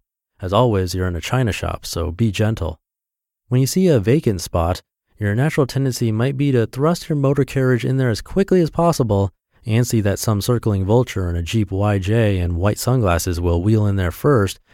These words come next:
and pretend he didn't see you already headed that way. That won't happen, but you should be prepared to let it. Letting angst park your car for you is a rookie mistake.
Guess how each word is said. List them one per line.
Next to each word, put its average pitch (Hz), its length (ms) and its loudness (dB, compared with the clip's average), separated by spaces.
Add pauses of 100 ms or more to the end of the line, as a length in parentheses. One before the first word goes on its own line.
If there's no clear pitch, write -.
(120)
and 82 100 -4
pretend 98 300 0
he 95 60 0
didn't 92 200 0
see 120 160 0
you 98 160 2
already 95 400 2
headed 92 300 2
that 85 180 2
way. 95 320 2 (720)
That 120 160 2
won't 160 220 2
happen, 117 680 0
but 90 120 -4
you 90 100 -2
should 139 240 -2
be 131 100 0
prepared 110 380 0
to 82 80 -6
let 95 240 0
it. 80 180 -6 (480)
Letting 95 260 -2
angst 107 340 -2
park 101 200 0
your 87 120 -4
car 98 320 0
for 123 320 2
you 82 300 -2
is 82 120 -4
a 78 140 -2
rookie 98 240 0
mistake. 85 520 -2